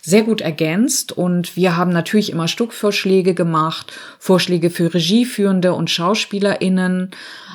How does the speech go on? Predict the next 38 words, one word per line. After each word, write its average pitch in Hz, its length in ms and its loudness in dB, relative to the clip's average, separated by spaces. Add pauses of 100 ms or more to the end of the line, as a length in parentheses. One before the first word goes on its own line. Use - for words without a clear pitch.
(240)
Und, 170 640 2
ähm, 156 680 0 (300)
auch 165 200 -2
da 180 320 4
haben 202 140 4
wir 190 100 4
immer 175 200 2
gerungen 185 440 4
um 175 140 -2
das 170 200 -2
bessere 170 380 0
Argument 175 800 2
oder 160 400 2
die 156 160 -6
gu-, 185 240 -2
coole 208 340 6
Idee 170 840 4
und 160 140 -4
so 147 160 -10
weiter. 170 460 -4 (480)
Aber 180 200 2
auch 165 100 2
da 190 160 2
hätte 247 180 2
ich - 80 -8
mir 214 140 4
gewünscht, 185 520 0
dass 175 200 -2
es, - 420 -4
äh, 165 400 -2 (300)
auch 170 180 -4
durch 180 240 0
die 202 140 2
Schauspieler 208 580 0
noch 147 200 -8
mehr 135 180 -6
eingebunden 147 640 -6
wird. - 400 -14